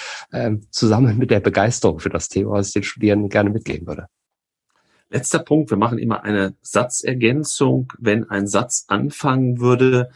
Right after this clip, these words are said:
Speaker 2: mit Transformation, das war ja heute unser zentraler Begriff, Transformation und dann kommt ein Gedankenstrich, wie würden Sie ergänzen?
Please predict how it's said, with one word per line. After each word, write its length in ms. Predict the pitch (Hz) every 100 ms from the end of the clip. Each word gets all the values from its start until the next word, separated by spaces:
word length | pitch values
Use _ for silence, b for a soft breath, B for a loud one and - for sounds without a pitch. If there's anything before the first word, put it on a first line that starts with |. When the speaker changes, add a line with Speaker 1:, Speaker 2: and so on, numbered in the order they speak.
| b b
Speaker 2:
mit 320 | 117 131 -
Transformation, 1000 | - 113 120 - 120 110 104 - 123 107
das 240 | 85 80 -
war 120 | 92
ja 120 | 87
heute 200 | 95 92
unser 320 | 90 101 90
zentraler 640 | - 87 80 - 82 98 87
Begriff, 400 | 87 101 127 - B B B -
Transformation 760 | 123 143 - 131 117 - 147
und 140 | 143 131
dann 120 | 117
kommt 280 | 135 131 -
ein 140 | 117
Gedankenstrich, 760 | 123 117 131 - - - 85 -
wie 140 | 113
würden 240 | 120 117
Sie 140 | 113 113
ergänzen? 560 | 101 92 85 - -